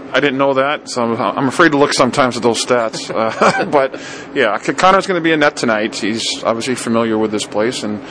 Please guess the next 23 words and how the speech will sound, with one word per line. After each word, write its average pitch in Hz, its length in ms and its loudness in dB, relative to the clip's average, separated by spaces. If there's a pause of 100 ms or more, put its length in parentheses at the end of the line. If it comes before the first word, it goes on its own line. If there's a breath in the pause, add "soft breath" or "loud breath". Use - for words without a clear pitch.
(300 loud breath)
you 110 60 -4
know, 113 100 4
we, 120 120 4
we, 123 160 2
we've 120 200 0
talked 123 240 0
a - 20 -4
little 117 160 0
bit 113 300 0
at 110 180 2
practice 110 420 0
yesterday 107 400 -2
here, 113 320 0
and, 107 200 -6 (720 loud breath)
you 180 80 0
know, 208 180 2 (380)
he's 190 320 0
just, 214 200 2 (220)
he's 175 200 0
just - 180 2
a 165 60 2
steady, 175 560 2 (160)
calming, 156 580 2